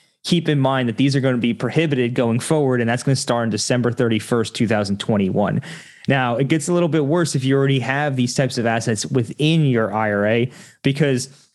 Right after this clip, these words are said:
they're gonna give you a two-year window to remove these assets from your I R A. Otherwise, uh, your I R A is gonna lose its status, and presumably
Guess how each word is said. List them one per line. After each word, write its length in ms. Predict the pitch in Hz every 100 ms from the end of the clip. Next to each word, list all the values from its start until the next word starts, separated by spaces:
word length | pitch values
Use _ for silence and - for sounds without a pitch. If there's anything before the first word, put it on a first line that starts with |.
| _
they're 220 | - 156 165
gonna 120 | 170
give 220 | 143 143
you 160 | 147 139
a 180 | 127
two-year 640 | 123 - 170 170 151 143 147
window 600 | 117 147 151 127 107 104
to 420 | 104 123 113 107 - 135
remove 760 | 120 123 123 147 175 123 113
these 220 | 123 110
assets 340 | 113 110 110 104
from 220 | 120 110
your 100 | 104
I 120 | 113
R 160 | 107 110
A. 180 | 107 104 - - _ _
Otherwise, 800 | 170 170 160 131 123 117 110 113 - - - -
uh, 180 | 117 113
your 200 | 127 143
I 180 | 131
R 100 | 127
A 120 | 127 120
is 100 | 120
gonna 180 | 123
lose 320 | 113 120 120 92
its 120 | -
status, 560 | - 135 131 120 110
and 100 | 120
presumably 800 | 107 110 139 131 117 120 110 107